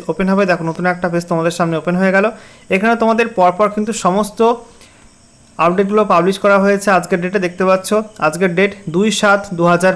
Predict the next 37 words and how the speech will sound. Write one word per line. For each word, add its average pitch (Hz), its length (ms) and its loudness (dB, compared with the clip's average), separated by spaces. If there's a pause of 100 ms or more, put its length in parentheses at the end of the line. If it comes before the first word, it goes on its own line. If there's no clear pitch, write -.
পঁচিশ, 180 260 0 (140)
এই 175 120 4
ডেটে 170 220 0
কিন্তু 196 160 0 (120)
পরপর 160 320 2 (500)
একগুচ্ছ 220 320 -2 (160)
আপডেট 175 260 0
এখানে 190 140 0 (100)
পাবলিশ 160 320 0
করা 143 200 4
হয়েছে। 139 220 -8 (400)
আমরা 202 220 4
পরপর 208 220 2 (100)
দেখে 190 200 2
নেব 143 100 0 (120)
কী 190 140 -8
কী 208 60 -6 (100)
পাবলিশ 165 320 0
করা 151 160 4
হলো। 135 140 -6 (1900)
তো 208 100 4
বন্ধুরা, 233 300 2
on 202 120 2
screen 240 260 -2
তোমরা 233 240 4
দেখতে 214 220 -2
পাচ্ছ 220 200 2 (160)
প্রথম 208 200 0 (100)
নোটিশ 214 280 -2
ওপেন 220 240 0
করলাম, 214 220 4 (120)
যেখানে 202 300 0
বলা 196 220 4
হয়েছে 208 300 2 (580)
আরআরবি 226 400 4 (400)
রেলওয়ে 226 280 4
রিক্রুটমেন্ট 233 480 -2